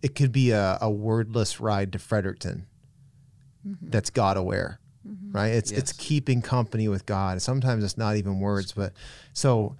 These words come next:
Speaker 1: I would encourage people to fis-, to, to step out and, and to think about, uh, having a prayer life,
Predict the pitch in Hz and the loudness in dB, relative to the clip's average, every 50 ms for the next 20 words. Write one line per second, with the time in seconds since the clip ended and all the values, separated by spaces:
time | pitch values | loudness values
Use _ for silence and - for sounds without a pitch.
0 | _ - - _ _ - 127 147 160 170 147 123 107 - 131 117 107 - 120 104 | _ -20 -20 _ _ 2 4 6 6 6 4 2 2 2 0 0 2 0 -2 -2
1 | 101 104 101 - - 101 - - - - 113 107 101 95 - - 104 - - - | -2 -4 -4 -4 -4 -6 -6 -6 -4 -2 0 0 0 -2 -4 -6 -6 -4 -4 2
2 | - 127 110 - - 117 113 110 101 101 98 - - 104 98 92 92 - - - | 2 2 2 2 2 0 2 2 2 0 0 0 0 -2 -2 -2 -4 -8 -2 0
3 | 151 156 135 - 127 110 117 101 95 95 - - - 98 87 113 107 104 104 98 | 0 0 2 0 0 2 4 4 4 2 0 -2 -6 -4 -2 -2 -2 0 -2 -4
4 | 92 - - - 117 104 98 92 95 104 107 107 98 95 87 - - - - | -4 -6 -6 -4 -2 -2 -2 -2 0 0 0 0 0 -2 -4 -8 -14 -16 -18